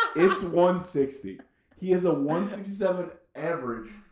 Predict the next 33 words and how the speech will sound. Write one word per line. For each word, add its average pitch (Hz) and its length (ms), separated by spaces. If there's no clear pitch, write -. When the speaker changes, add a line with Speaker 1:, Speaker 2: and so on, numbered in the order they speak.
Speaker 2:
and 139 100
a 143 100
one 135 420
sixty 151 640
Speaker 1:
He - 60
Speaker 2:
on 139 300
Speaker 1:
didn't 165 220
Speaker 2:
base. 131 380
Speaker 1:
He 139 40
had 135 200
to 131 80
get, 120 180
like, 120 180
a 110 180
sac 110 320
Speaker 2:
He, 143 120
Speaker 1:
fly 147 180
Speaker 2:
right, 165 220
Speaker 1:
or - 20
something. - 260
Speaker 2:
or 131 160
sa-, 131 240
yeah, 135 200
he 139 120
had 165 140
some 180 200
sort 185 200
of - 80
sacrifice, 117 580
and 135 220
that's 139 280
why 151 200
his 147 200